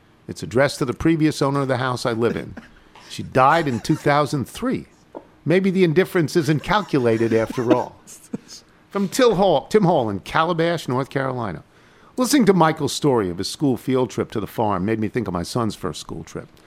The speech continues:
He was seven years old, and we had just returned to the United States after completing his adoption in Kazakhstan. He watched the farmer milk a cow, and we explained to him that's where his milk from his cereal came from.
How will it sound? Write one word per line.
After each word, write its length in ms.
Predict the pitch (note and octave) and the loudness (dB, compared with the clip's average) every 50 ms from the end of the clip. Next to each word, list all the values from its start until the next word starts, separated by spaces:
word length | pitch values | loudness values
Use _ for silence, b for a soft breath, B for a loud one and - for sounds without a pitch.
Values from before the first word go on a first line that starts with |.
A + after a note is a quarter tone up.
| b b b b b | b b b b b
He 60 | F3 | 4
was 140 | F3+ D#3 - | 4 4 4
seven 240 | - A3+ A3+ A#3 A3+ | 2 2 2 2 2
years 240 | G#3 F#3 E3 A#2+ | 4 4 4 4
old, 280 | D#3 D3+ D3+ C#3+ D3 B2+ | 4 4 4 4 2 2
and 140 | B2 A2 G#2+ | 0 0 0
we 60 | G#2 | 0
had 100 | G2+ F#2 | 0 0
just 240 | D#2+ C#3 C3+ - - | 0 -2 -2 -2 -4
returned 360 | B2+ - - C#3 C3+ C3 A2+ | -4 -2 0 0 0 0 -2
to 80 | - A#2+ | -4 -4
the 40 | |
United 340 | G#2+ G2+ A2 A2+ A#2+ A2+ F#2 | -2 0 0 0 -2 -2 -4
States 340 | - - C3+ B2 G#2+ - - | -4 -2 -2 0 0 -2 -4
after 140 | A2+ - - - | -6 -6 -6 -8
completing 400 | G#2 F#2+ - - D#3 D3+ D3 B2 | -12 -8 -2 -2 0 0 0 0
his 120 | B2 G2+ | -2 -2
adoption 480 | A2 G2 - G#2 A2 - - - A#2 G2 | -2 -2 0 0 0 -2 -2 -4 -4 -4
in 120 | G2+ G2 | -4 -4
Kazakhstan. 640 | F2+ - D3+ D3+ C3 A#2+ A2 - - - C2+ A1 G2+ - _ b b b b b b b b | -4 -4 -4 -4 -4 -6 -10 -14 -14 -14 -14 -14 -16 -20 _ b b b b b b b b
He 80 | F3 | 2
watched 280 | F#3+ G#3 A3 A3+ A3 - | 4 4 4 2 2 0
the 80 | A3 F#3+ | -4 -2
farmer 340 | - F#3+ F3 F3 E3+ D#3+ | 2 2 2 2 2 2
milk 240 | D3 C3+ C#3+ C#3+ - | 2 2 0 0 0
a 60 | C3 | -4
cow, 260 | - - A#2+ A2 A2 B2 | -4 -2 0 0 0 0
and 80 | C3 B2 | 0 -2
we 40 | A#2+ | -2
explained 380 | G2 - - F#3 G3 G3 D#3+ | -4 -4 -2 -2 0 0 0
to 40 | G2 | -2
him 140 | G#2 A2+ G#2+ | -2 -2 0
that's 220 | G#2+ A2+ B2 - - | 0 -2 -2 -2 -2
where 140 | C#3 B2 A#2 | -2 -2 0
his 100 | F#2+ G#2 | 0 0
milk 220 | A#2+ B2+ B2 - | 0 -2 -2 -2
from 140 | - A#2 G#2+ | -4 -6 -6
his 80 | F#2+ | -6
cereal 300 | - - D#3 D3+ C3+ G2 | -4 -2 -2 0 -2 -2
came 240 | D#2 - G#2 F#2+ - | -4 -8 -10 -10 -10
from. 260 | - - - - - | -12 -12 -14 -14 -14